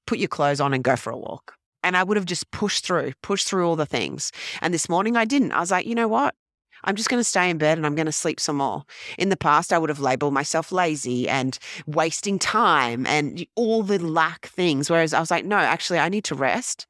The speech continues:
I'm, I'm just gonna do whatever my body needs to do." And I went back to, s-, it took me a while because I was, my, my ego was fighting it. "Oh, you shouldn't be sitting in bed. You don't have much time. You're not gonna see Beezy again. You should really go for a walk with her. You know, you should really get the fresh air," da-,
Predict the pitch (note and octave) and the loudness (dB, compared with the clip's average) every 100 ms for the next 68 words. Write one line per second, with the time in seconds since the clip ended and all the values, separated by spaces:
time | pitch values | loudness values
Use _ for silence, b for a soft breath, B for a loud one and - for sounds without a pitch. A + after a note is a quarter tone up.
0 | B B B B _ D#3+ E3 - D#3+ E3 | B B B B _ -2 -2 -4 -4 -4
1 | E3 - F3 F3 E3 D#3 D3+ D3 D3 D3 | -4 0 0 0 2 2 2 2 2 2
2 | D3 D3 C#3+ - C#3+ G#3 G3 F#3 F3+ F3+ | 0 2 0 -2 0 2 4 2 2 -2
3 | - - F#3+ - F#3 E3 D#3 D3+ C#3 C3 | -6 -4 -4 -2 0 0 2 0 2 2
4 | F#3+ A3 G3 F3+ F#3+ - F3+ D#3 E3 - | 0 -4 0 0 0 -4 0 0 0 -2
5 | F3+ F#3+ A3+ A#3+ - C#4 G#4 G3 A#2+ A2 | 0 2 2 0 0 0 2 2 0 -2
6 | - _ _ B B F#3 A3 F#3 - F#3+ | -6 _ _ B B 0 2 2 2 0
7 | F3+ E3+ - E3 D#3+ D3 D#3 D#3+ D3+ D3 | 0 0 0 0 0 0 2 2 2 0
8 | F3+ F#3 E3+ E3 - D#3+ D#3 D3+ D3+ B | 0 0 -2 -4 -4 -2 0 2 0 B
9 | B B D#3 F#3+ G#3+ F#3 G3 E3+ E3 E3 | B B 0 0 0 -2 -4 -2 -2 0
10 | D#3 D#3+ D3 D#3+ D#3 D#3+ D3+ D#3 D3 E3 | 0 0 2 2 2 0 -2 -2 0 0
11 | F#3+ G3+ - A3+ G3 F3+ E3 E3+ D#3 D#3+ | 2 2 2 0 2 2 2 -2 -2 0
12 | D#3 D#3 D3+ B B B E3 E3 - D3+ | 2 2 0 B B B 0 2 0 -2
13 | D#3 F#3+ A3 G#3+ A3+ A3 A3 F#3+ F3 E3+ | -2 0 -2 -2 -4 -2 0 2 2 2
14 | G3+ | 0